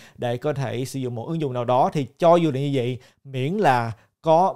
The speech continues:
bất kỳ ai mua token đó vì lý do là họ hy vọng là có được lợi nhuận, thì token đó có thể là chứng khoán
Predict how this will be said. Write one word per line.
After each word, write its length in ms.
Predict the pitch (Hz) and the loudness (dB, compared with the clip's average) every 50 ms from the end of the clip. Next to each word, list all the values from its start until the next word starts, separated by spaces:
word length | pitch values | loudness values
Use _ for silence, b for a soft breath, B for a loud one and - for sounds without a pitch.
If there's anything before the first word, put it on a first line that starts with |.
| 135 160 | -2 0
bất 380 | 175 214 - - _ _ _ | 0 0 0 -2 _ _ _
kỳ 240 | - 160 143 131 131 | -2 -2 0 0 -2
ai 480 | - 135 135 143 143 143 143 143 135 127 | -4 -4 -2 0 2 2 2 0 -2 -4
mua 340 | 135 147 156 151 147 143 | -2 -2 0 0 0 0
token 520 | 139 - - - 156 156 139 - 131 120 117 | -2 -4 -4 -2 -2 -2 -2 -4 -6 -4 0
đó 380 | 123 120 127 151 190 - - _ _ _ _ _ 135 | 2 2 2 2 2 -2 -8 _ _ _ _ _ _
vì 380 | 143 139 147 151 139 131 120 113 | -12 -6 -4 -2 -2 -2 -4 -6
lý 280 | - 120 139 156 180 180 | -6 -6 -4 -4 0 2
do 180 | 170 147 139 | 2 2 2
là 120 | 131 120 117 | 2 0 -4
họ 520 | 110 117 113 117 120 123 123 - - - _ - | -4 -4 -4 -2 -2 -4 -4 -8 -12 -20 _ -4
hy 200 | 151 165 160 151 | -2 0 2 2
vọng 220 | 123 113 117 123 | 0 0 -2 -6
là 80 | 123 123 | -8 -8
có 180 | - - 156 | -4 -4 -2
được 80 | 160 143 | -2 -2
lợi 160 | 123 113 123 | -2 -2 -4
nhuận, 260 | 131 131 113 117 117 B B B B B B | -4 -4 -6 -6 -8 B B B B B B
thì 180 | - 143 131 | -4 -4 -4
token 400 | 123 - 135 143 139 - 143 127 | -4 -2 -2 -4 -2 -2 -4 -2
đó 300 | 120 123 127 131 160 165 - _ _ _ _ | 0 0 0 0 0 -4 -8 _ _ _ _
có 180 | - 139 151 | -4 -4 -2
thể 260 | 165 - 127 107 113 127 | -2 -4 -6 -6 -6 -8
là 80 | 120 | -8
chứng 220 | 107 - 135 156 165 | -8 -10 -12 -14 -10
khoán 340 | - 156 139 147 170 180 | -6 -4 -4 -4 -4 -8